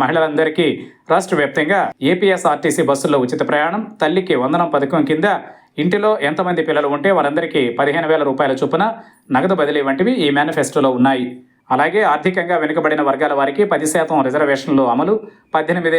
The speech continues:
ఏళ్లు నిండిన ప్రతి మహిళకు ప్రతి నెల పదిహేను వందల రూపాయల చొప్పున ఏడాదికి పద్దెనిమిది వేల రూపాయలు పంపిణీ, బీసీలకు యాభై ఏళ్లకే పెన్షన్లు, బీసీల స్వయం ఉపాధి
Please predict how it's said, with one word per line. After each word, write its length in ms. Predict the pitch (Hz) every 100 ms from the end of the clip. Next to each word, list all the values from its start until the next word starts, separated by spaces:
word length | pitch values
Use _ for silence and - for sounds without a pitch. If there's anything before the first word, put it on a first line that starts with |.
| 160
ఏళ్లు 160 | 196 185
నిండిన 240 | 151 156 156 139
ప్రతి 180 | 196 175 139
మహిళకు 360 | 139 165 170 220 -
ప్రతి 180 | 135 151
నెల 140 | 165 190 - - - -
పదిహేను 280 | 139 185 175
వందల 200 | 165 170 175
రూపాయల 320 | 156 151 139 135
చొప్పున 240 | 151 180 214 147
ఏడాదికి 340 | 143 180 196 160
పద్దెనిమిది 380 | 160 143 165 151 143
వేల 140 | 139 135
రూపాయలు 300 | 131 131 123 131
పంపిణీ, 300 | 127 170 214 - - _ _ - 131
బీసీలకు 440 | 190 202 185 185 139
యాభై 200 | 147 165 156
ఏళ్లకే 280 | 156 156 196 196
పెన్షన్లు, 460 | 156 156 175 175 214 214 139
బీసీల 360 | 151 175 151 - - - -
స్వయం 240 | 196 196 196
ఉపాధి 260 | 180 156